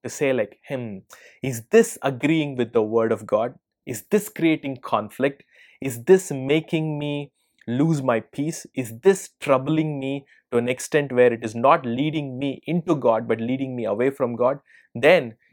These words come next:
you have to investigate and you have to say, "I have to protect my environment. You can be my best friend, but you can't interfere with my walk with God." So, beloved, I believe this is speaking to somebody in a crucial hour. Don't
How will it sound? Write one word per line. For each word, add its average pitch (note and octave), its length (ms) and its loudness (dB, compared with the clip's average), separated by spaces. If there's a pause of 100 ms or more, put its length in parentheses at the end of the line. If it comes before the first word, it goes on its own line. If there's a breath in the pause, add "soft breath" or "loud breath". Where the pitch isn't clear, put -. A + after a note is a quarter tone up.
(140)
you A#2+ 80 -2
have A#2+ 140 4
to A#2+ 80 -4
investigate A#2 680 0
and G#2+ 140 -6
you D#3 60 0
have F3 140 4
to - 80 -8
say, A2 340 -4
"I G#2+ 180 0
have D#3 320 2
to E3 80 -4
protect C3 460 0
my A#2 140 0
environment. G#2+ 600 -4 (360 soft breath)
You A#2 120 -2
can A#2+ 280 -2
be F#3 180 0
my F3+ 160 4
best C#3 360 0
friend, A2 300 0 (140)
but A2 160 -4
you A2+ 80 -2
can't C#3+ 260 -2
interfere B2+ 640 -2
with G#2+ 240 -8
my A2 220 -2
walk G#2+ 320 -2
with G2+ 240 -10
God." - 260 -6 (420)
So, - 140 -2
beloved, C3 460 4 (600 soft breath)
I A#2 80 0
believe D#3 440 0
this C#3 180 -4
is B2+ 140 -4
speaking D#3+ 500 -4
to D3+ 80 -2
somebody B2+ 680 0
in A2+ 220 -10
a A2+ 60 0 (160)
crucial B2 460 0
hour. G#2+ 340 -8 (460)
Don't E3+ 420 4